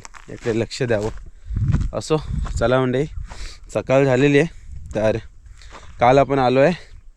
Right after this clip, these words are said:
प्रचितगड किल्ल्यावर आणि कालपासून मस्त दिवसभर छान असं संवर्धनाचं काम झालेलं आहे. आज तेच पुढे कंटिन्यू राहील. तर चला मंडळी,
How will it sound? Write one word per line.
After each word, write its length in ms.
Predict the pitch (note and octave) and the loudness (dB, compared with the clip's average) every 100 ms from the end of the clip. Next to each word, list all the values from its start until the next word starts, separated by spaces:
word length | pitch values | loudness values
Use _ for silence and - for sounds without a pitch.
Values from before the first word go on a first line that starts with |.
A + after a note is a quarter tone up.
| _ - - - - - - | _ -20 -20 -20 -20 -20 -6
प्रचितगड 460 | C#3 B2+ C3 B2+ C3 | -4 -2 0 0 0
किल्ल्यावर 460 | C3 A#2+ C#3 C3 C3 | 0 4 4 4 0
आणि 400 | - A2+ A2+ A#2+ A#2 | -2 -2 0 -2 2
कालपासून 540 | - B2+ B2+ A#2+ C3 B2+ - - - - - - A#2+ | 2 4 2 0 -2 -2 -4 -6 -6 -6 -4 -2 0
मस्त 180 | C3+ D3 | 4 4
दिवसभर 600 | C#3+ C#3+ C#3 C3+ C3 C#3 - - - - - | 6 6 6 4 2 2 -4 -10 -4 -2 2
छान 200 | C3 B2+ | 2 2
असं 200 | B2 C3 | 2 0
संवर्धनाचं 640 | B2 B2 A#2+ - A#2+ - | 2 4 4 4 4 2
काम 260 | - - - | 2 2 2
झालेलं 300 | - - - | 0 0 -2
आहे. 260 | - - - - - - - - - - - - | -4 -6 -10 -8 -8 -6 -6 -4 -4 -4 0 4
आज 280 | D3 D3 - - | 4 4 -4 -2
तेच 180 | D#3 | -2
पुढे 200 | C#3+ D3+ D3 | -2 -2 0
कंटिन्यू 460 | C3+ A#2 C3+ C3+ | -2 -2 0 0
राहील. 240 | B2 A#2 D#3 - - - | 0 -4 -6 -10 -16 -14
तर 220 | G#2+ G#2 A#2 - - - - - - - - - - - - - | -8 -6 -6 -10 -16 -14 -12 -10 -10 -12 -12 -14 -12 -10 -10 0
चला 180 | A#2 B2 | 4 4
मंडळी, 280 | B2 A#2 | 4 0